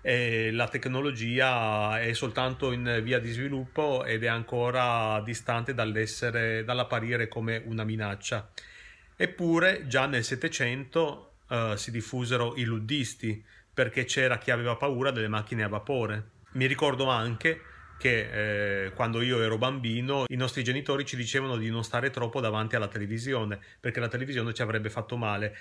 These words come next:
Adesso invece, come insegnante, ogni tanto mi ritrovo a scambiare qualche parola con le mie colleghe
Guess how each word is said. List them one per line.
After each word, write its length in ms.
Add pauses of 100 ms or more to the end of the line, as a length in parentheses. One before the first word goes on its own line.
(180)
Adesso 420
invece, 920
come 240
insegnante, 680
ogni 160
tanto 260
mi 100
ritrovo 680
a 100
scambiare 380
qualche 240
parola 320
con 160
le 80
mie 160
colleghe 640